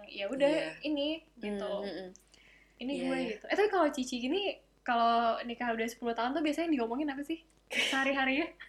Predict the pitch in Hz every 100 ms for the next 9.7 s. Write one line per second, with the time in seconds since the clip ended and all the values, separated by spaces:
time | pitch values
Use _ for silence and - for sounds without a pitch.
0 | 523 523 - - 679 698 - - 262 262
1 | 233 233 233 226 254 311 - - - -
2 | 220 220 196 196 247 311 320 - - 233
3 | 269 269 - - - 240 294 226 202 202
4 | 196 190 185 190 180 185 170 185 185 175
5 | - 247 202 185 180 175 160 170 170 165
6 | 214 180 170 190 233 - - - _ _
7 | - 170 170 165 190 208 - - 170 165
8 | 165 160 180 165 156 160 175 190 190 165
9 | 165 165 165 170 - 185